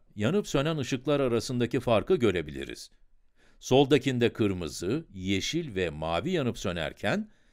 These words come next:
sağdakinde kırmızı ve yeşili görüyoruz sadece.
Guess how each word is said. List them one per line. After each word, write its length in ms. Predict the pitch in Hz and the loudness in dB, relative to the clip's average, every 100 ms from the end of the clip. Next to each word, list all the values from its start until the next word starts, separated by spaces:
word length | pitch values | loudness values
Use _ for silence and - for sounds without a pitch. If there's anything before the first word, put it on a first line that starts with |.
| _ | _
sağdakinde 920 | - 117 113 98 87 76 73 135 180 - - - | 4 4 4 0 -4 -4 2 2 0 -8 -20 -4
kırmızı 520 | 110 104 113 131 170 | 0 0 0 -2 0
ve 60 | |
yeşili 460 | 170 123 113 147 139 | 0 0 0 0 0
görüyoruz 520 | 104 82 73 67 64 | 0 0 -2 -6 -8
sadece. 540 | - 73 67 62 57 | -6 -6 -4 -8 -12